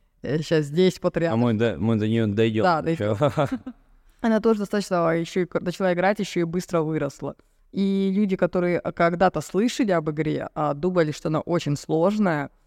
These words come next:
Speaker 1: а, и начинают играть и понимают, что, в общем-то, это интересно. Там даже на эту доску, может быть, тут доска, если, я не знаю, видно, видно, не видно.
Speaker 2: Ее видно прекрасно, да. <laughs> Слушателям только не видно. <laughs> Я ее потом о-, опишу.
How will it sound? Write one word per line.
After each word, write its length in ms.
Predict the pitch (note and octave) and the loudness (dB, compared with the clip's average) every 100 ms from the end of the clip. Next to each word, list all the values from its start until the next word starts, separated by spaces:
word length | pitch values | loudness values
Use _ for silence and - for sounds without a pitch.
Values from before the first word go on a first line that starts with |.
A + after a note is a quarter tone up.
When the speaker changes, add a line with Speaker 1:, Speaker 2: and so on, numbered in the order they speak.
| _ _ | _ _
Speaker 1:
а, 680 | - D#3+ D3+ D3 C#3+ C#3 C3+ - _ | -2 0 0 -2 -4 -4 -6 -10 _
и 480 | D#3+ D#3+ D#3 D3+ D3 | -4 -2 0 0 2
начинают 480 | D3+ D3+ E3 E3 D3+ | 0 -2 0 0 0
играть 320 | D3+ D#3+ G3 | 0 0 0
и 20 | |
понимают, 360 | F3 C#3+ D3 D#3+ | -6 -6 -4 -6
что, 140 | - D3 | -6 -10
в 20 | |
общем-то, 340 | D3+ - C#3+ | -8 -10 -6
это 140 | C#3+ D3+ | -2 -2
интересно. 580 | D3+ D#3+ D#3+ F#3 - G3+ | 0 0 2 0 0 -2
Там 160 | E3+ | 0
даже 300 | E3+ E3+ D#3+ - _ _ _ | 2 0 -2 -8 _ _ _
на 240 | F#3+ G#3 G#3 | 2 4 4
эту 200 | - A3+ | 2 0
доску, 340 | G#3 A#3 - G3+ | 2 2 2 0
может 280 | G3+ G3+ F3 | 2 0 0
быть, 200 | E3+ E3+ | -6 -4
тут 160 | D#3 | -6
доска, 360 | D3 D3+ - C#3+ | -6 -10 -6 -6
если, 280 | E3 F#3 - | -4 -6 -4
я 60 | F3+ | -4
не 60 | |
знаю, 160 | F3+ D#3+ | -2 -2
видно, 200 | D#3+ D#3 | -2 -6
видно, 260 | D#3+ F3+ D#3 | -4 -2 0
не 140 | D3+ | 0
видно. 120 | D#3+ F3+ | 0 0
Speaker 2:
Ее 120 | G#2 | 0
видно 260 | G#2 A2 G#2+ | 0 0 0
прекрасно, 500 | G#2 A2+ C3+ C#3 F#2+ | -2 0 2 0 0
да. 400 | F#2 F#2 G2+ B2+ | 0 0 0 -2
<laughs> 0 | |
Слушателям 540 | G2+ G3 F3 A#2 A2+ | 2 0 0 -2 0
только 260 | G2+ G#2 A2 | 2 0 0
не 140 | A2 | 0
видно. 480 | A2 G#2+ F#2 G2 G2 | 0 -2 -2 -4 -4
<laughs> 40 | - | -4
Я 220 | G#2 A#2+ | 2 2
ее 200 | A#2 A#2+ | 4 2
потом 340 | A#2+ A#2 A2+ - | 2 2 2 2
о-, 180 | A#2 - | 0 2
опишу. 560 | G#2+ A2 C3 - G2 | -2 0 -2 -2 -6